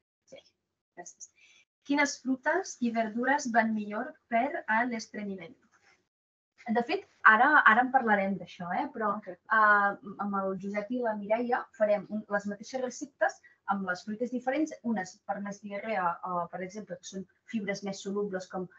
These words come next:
Speaker 2: pera, poma, plàtan, no? I les altres fruites que són més riques en fibra, no? Prunes, per exemple, vale? Eh, o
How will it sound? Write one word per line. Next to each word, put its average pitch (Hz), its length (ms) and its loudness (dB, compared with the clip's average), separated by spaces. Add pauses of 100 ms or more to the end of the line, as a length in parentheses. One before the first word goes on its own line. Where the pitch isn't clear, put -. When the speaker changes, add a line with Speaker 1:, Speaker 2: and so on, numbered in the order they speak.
(200)
Speaker 2:
pera, 196 320 6 (120)
poma, 190 360 -2
plàtan, 196 460 4
no? 277 160 4 (240)
I 247 160 -4
les 185 220 0
altres 202 360 2 (140)
fruites 262 580 -2
que 196 120 -10
són 196 200 -6
més 190 240 -6
riques 190 300 -12
en 185 160 -8
fibra, 254 480 0
no? 339 220 -2 (220)
Prunes, 247 500 4
per 185 140 -2
exemple, 214 920 -4 (120)
vale? - 300 -2 (360)
Eh, 208 320 8
o 254 120 8